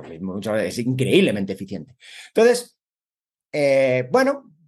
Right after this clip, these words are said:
dos tercios, un tercio lo aguantaba la economía china, parece que sí. Problema, esas, esas, eh, entidades del Estado parece que están creciendo cada vez más y la parte privada de la economía se está haciendo un poquito más pequeñita.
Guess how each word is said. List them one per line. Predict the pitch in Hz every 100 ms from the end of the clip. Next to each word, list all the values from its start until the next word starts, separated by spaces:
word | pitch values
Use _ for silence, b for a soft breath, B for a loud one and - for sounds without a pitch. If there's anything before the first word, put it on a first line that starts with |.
| _ -
dos | 147 240
tercios, | 247 247 226
un | 220 208
tercio | 247 220
lo | 214
aguantaba | 202 202 214 208
la |
economía | 202 196 196 190
china, | 208 170
parece | 127 170
que | 143
sí. | 135 - b b b b b _
Problema, | - 196 240 156 - -
esas, | 160 - 170 170 170 143 131 - _ -
esas, | 131 151 147 -
eh, | 113 107
entidades | 113 107 98 113 165 151 131 117
del | 117
Estado | 117 185 165 147
parece | 120 131
que | 147
están | 160 156
creciendo | - 120 147 98 - _
cada | - 143 117
vez | 98 -
más | 147 127 - b b
y | - 110
la | 95
parte | 135 - 147 135
privada | - 147 151 147 143
de | 151
la | 151
economía | 160 170 208 240 233
se |
está | 208 220
haciendo | 240 247
un |
poquito | 240 247 247 156
más | 117 -
pequeñita. | 101 98 87 87